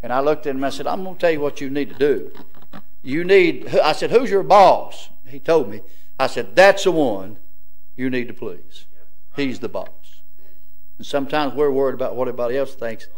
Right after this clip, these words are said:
God is the one. God is the one they want to please. God is the one. And, and, and even as preachers, we, we fight that.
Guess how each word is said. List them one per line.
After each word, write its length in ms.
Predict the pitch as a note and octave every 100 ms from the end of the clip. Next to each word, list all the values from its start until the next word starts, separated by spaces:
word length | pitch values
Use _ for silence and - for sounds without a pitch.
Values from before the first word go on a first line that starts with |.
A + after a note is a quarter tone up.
| - E3 - - - -
God 440 | B2+ D3+ A2 E2 - - -
is 180 | G2+
the 60 | G2+
one. 260 | G#2 G2 - - - - - F#3+ F#3+ - - - - A3+ B3 - - - - - - - -
God 300 | C#3+ D3 A#2
is 120 | G#2
the 80 | -
one 280 | A2 G#2+ F2+
they 80 | G#2
want 280 | G#2+ G#2 -
to 40 |
please. 500 | A2 F#2+ - - - - -
God 200 | A#2 G#2
is 120 | G2
the 60 | G2+
one. 120 | G#2+ - - - - -
And, 320 | C3 B2 A2 -
and, 180 | B2+ B2
and 180 | C3+ B2+
even 240 | D#3+ F3+
as 100 | C#3+
preachers, 420 | - F3 E3 -
we, 160 | A#2 A#2+
we 200 | A2+ A#2
fight 340 | - G#2 -
that. 200 | - -